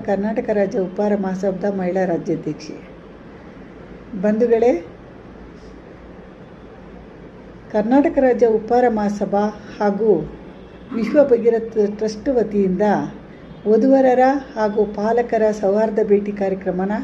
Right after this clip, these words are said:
ಹಮ್ಮಿಕೊಂಡಿರ್ತೇವೆ. ದಿನಾಂಕ ಹದಿನಾಲ್ಕು ಏಳು ಎರಡು ಸಾವಿರದ ಇಪ್ಪತ್ನಾಲ್ಕು ಭಾನುವಾರ ಬೆಳಿಗ್ಗೆ ಹತ್ತು ಮೂವತ್ತರಿಂದ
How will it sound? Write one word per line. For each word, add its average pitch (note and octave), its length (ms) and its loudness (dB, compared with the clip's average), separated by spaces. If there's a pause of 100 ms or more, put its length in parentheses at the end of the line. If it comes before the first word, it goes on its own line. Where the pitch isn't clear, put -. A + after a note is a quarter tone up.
(440)
ಹಮ್ಮಿಕೊಂಡಿರ್ತೇವೆ. F3 840 -2 (1600)
ದಿನಾಂಕ C4+ 440 4 (1700)
ಹದಿನಾಲ್ಕು C4+ 720 4 (460)
ಏಳು B3 680 4 (160)
ಎರಡು G#3 220 2
ಸಾವಿರದ A#3+ 380 2
ಇಪ್ಪತ್ನಾಲ್ಕು A#3 920 0
ಭಾನುವಾರ G#3+ 600 0 (680)
ಬೆಳಿಗ್ಗೆ A#3+ 320 4
ಹತ್ತು A3+ 320 0
ಮೂವತ್ತರಿಂದ A#3+ 680 0